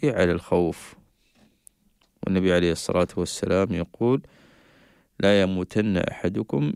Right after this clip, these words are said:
إلا وهو يحسن الظن بربه".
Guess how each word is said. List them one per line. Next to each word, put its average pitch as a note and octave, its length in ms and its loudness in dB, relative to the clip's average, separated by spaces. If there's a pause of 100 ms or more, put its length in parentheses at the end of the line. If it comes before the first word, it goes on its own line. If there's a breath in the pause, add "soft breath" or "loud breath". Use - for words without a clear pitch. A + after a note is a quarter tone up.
(100)
إلا A#2 480 2
وهو F2+ 420 2
يحسن F#2 580 -2
الظن A#2 800 -2
بربه". F2 1200 -2